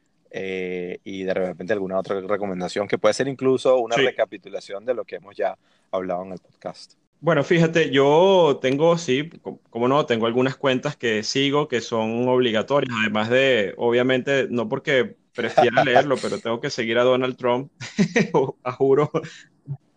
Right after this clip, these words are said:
Speaker 2: para saber qué, qué cosas se ocurre y al final el tipo está moviendo mercados, así que hay que seguirlo,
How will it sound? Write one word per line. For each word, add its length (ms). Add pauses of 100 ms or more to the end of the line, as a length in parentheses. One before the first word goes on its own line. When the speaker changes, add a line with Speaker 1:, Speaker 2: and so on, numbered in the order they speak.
(420)
Speaker 2:
para 180
saber 420
qué, 560
qué 120
cosas 280
se 100
ocurre 540
y 60
al 80
final 320
el 80
tipo 200
está 140
moviendo 340
mercados, 540
así 220
que 80
hay 60
que 100
seguirlo, 480